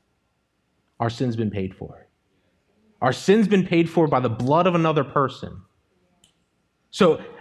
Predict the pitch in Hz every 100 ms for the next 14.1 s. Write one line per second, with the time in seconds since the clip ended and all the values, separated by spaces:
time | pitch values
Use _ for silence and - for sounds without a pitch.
0 | - - 226 277 262 254 247 240 220 -
1 | 180 185 - - 214 208 190 196 190 170
2 | 135 180 185 180 143 143 233 240 233 233
3 | - - - - 233 220 254 240 - 240
4 | 226 208 170 156 202 208 208 180 180 170
5 | 139 120 - 233 233 - 156 151 147 -
6 | 208 208 185 - 202 208 208 190 220 208
7 | 180 147 175 175 175 170 170 _ _ -
8 | 139 139 139 135 127 139 147 165 170 170
9 | 123 117 - - 160 160 160 160 - -
10 | _ 107 101 - 156 160 110 101 92 -
11 | 80 64 - _ _ _ _ _ _ _
12 | _ _ _ _ _ 135 117 - 185 170
13 | - 123 120 107 101 113 113 151 135 127
14 | 117